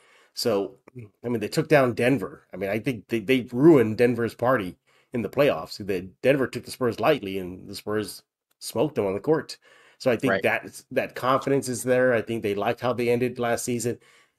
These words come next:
Speaker 1: K J coming in slimmer and trimmer. Uh, I think that's gonna help too, just how their individual focuses are. Devin, when he comes back, uh, likely wants to prove that he is that second, uh, one-two punch and telling the Spurs, "Hey, you don't have to go looking for a Markkanen as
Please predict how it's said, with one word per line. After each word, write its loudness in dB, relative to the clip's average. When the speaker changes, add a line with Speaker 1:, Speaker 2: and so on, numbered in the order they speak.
Speaker 1:
K 0
J 6
coming 2
in 0
slimmer 0
and -2
trimmer. 2
Uh, -6
I -8
think -10
that's -4
gonna 0
help 0
too, -2
just -8
how -4
their -4
individual 0
focuses -4
are. 2
Devin, 4
when 2
he 0
comes -4
back, 0
uh, -6
likely -4
wants 0
to -8
prove -6
that -4
he -6
is -2
that -4
second, -6
uh, 0
one-two -4
punch -8
and -16
telling -2
the -8
Spurs, -4
"Hey, 4
you 0
don't 2
have -4
to -10
go 2
looking 2
for 0
a 0
Markkanen -2
as -8